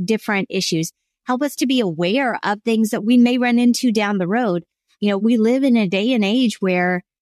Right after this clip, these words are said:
there are an awful lot of really, really solid resources available for us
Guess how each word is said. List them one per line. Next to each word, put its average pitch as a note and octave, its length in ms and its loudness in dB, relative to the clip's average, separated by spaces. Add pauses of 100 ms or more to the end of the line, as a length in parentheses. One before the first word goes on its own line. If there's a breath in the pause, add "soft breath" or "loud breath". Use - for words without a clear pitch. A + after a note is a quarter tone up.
(120)
there A3+ 240 0
are G#3+ 140 0
an G3 200 -6
awful A3+ 320 -2
lot G#3+ 240 0
of F3 100 -6
really, A3 840 0
really A3 500 0
solid G3+ 460 -4
resources F#3+ 600 -2
available F3+ 560 -2
for F3 180 -2
us E3+ 260 -4